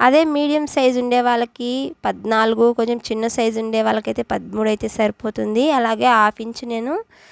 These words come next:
పదహైదున్నర ఇంచ్ దగ్గర మార్కింగ్ చేసి ఇట్లా షోల్డర్ పొడవు పెట్టాను.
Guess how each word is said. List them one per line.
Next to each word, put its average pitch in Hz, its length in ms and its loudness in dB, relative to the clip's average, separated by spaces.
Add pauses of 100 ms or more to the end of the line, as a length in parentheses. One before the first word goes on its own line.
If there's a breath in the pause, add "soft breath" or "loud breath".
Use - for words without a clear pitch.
(200 loud breath)
పదహైదున్నర 226 640 0
ఇంచ్ 226 180 -4
దగ్గర 233 260 0
మార్కింగ్ 220 520 -2
చేసి 220 220 -4
ఇట్లా 339 420 0
షోల్డర్ 226 380 2
పొడవు 214 280 2
పెట్టాను. 220 640 -6